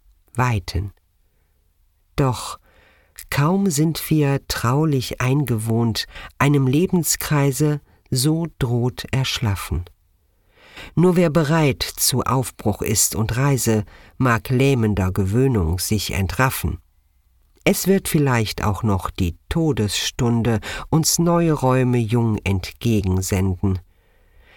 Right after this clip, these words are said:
Des Lebens Ruf an uns wird niemals enden. Wohlan, denn Herz, nimm Abschied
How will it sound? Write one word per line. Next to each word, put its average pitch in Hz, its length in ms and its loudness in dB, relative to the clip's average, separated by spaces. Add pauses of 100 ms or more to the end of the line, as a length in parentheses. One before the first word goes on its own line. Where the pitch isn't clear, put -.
(200)
Des 135 180 2
Lebens 190 520 2
Ruf 175 220 0
an 143 200 0
uns - 580 -2 (280)
wird 139 300 -2
niemals 160 500 0
enden. 90 560 -2 (1400)
Wohlan, 135 560 2
denn 101 200 0
Herz, 107 520 0 (320)
nimm 147 220 2
Abschied - 720 -4